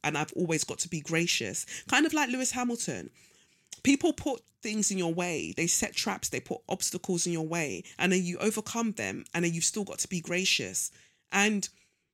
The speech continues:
it just gets a bit tiring. I'm, uh, you know, between me and you, man,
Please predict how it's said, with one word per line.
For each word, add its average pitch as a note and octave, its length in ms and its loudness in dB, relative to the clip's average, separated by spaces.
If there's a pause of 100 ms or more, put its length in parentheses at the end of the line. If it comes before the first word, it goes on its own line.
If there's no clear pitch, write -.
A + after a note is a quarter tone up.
(100)
it D4+ 100 -2
just - 160 2
gets G#4 180 2
a - 20 4
bit - 160 0
tiring. E3+ 600 0 (760)
I'm, B3+ 320 6
uh, E3+ 100 2
you A#3 120 6
know, A#3+ 160 8
between C#4+ 480 4
me A#3+ 180 4
and G#3+ 100 2
you, G#3+ 160 4
man, D#3+ 380 0